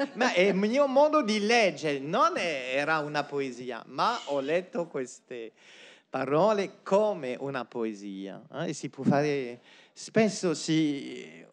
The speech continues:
ogni tanto ci fermiamo su una parola perché ci piace, eh, ci piace il suono della parola,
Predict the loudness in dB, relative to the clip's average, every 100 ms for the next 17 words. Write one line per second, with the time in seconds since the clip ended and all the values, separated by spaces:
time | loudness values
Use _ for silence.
0 | _ 2 2 2 2 0 -2 0 2 4
1 | 4 2 0 0 2 2 2 4 4 2
2 | 0 0 -2 0 0 2 2 0 0 0
3 | 0 -6 -8 _ _ _ _ -8 -6 -6
4 | -2 0 2 -2 -8 -14 -14 -14 -16 _
5 | _ -14 -12 -14 -18 -20 -20 -10 0 2
6 | 2 0 -6 -4 -2 2 2 0 -4 -4
7 | -4 -4 -6 -8 -8 -8 -10 -14